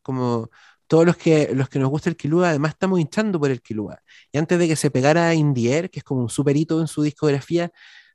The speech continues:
estábamos todos haciendo, por lo menos la gente que está como asociada al under de alguna forma, todos los que lo cachábamos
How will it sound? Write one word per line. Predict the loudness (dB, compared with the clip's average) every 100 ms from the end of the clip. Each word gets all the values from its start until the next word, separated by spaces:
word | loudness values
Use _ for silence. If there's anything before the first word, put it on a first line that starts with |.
| _ _ _ _
estábamos | 2 4 2 2
todos | 4 4
haciendo, | 4 2 2 2 2
por | 0
lo | 0
menos | 0
la | -2
gente | -4 -6
que | -6
está | -6
como | -4 -2
asociada | -2 -2 -2 0
al | 0
under | -2
de | -2
alguna | -2 -2 -4
forma, | -4 -6 -2
todos | -2
los | -2
que | -4
lo | -4
cachábamos | -4 -4 -4 -2 -2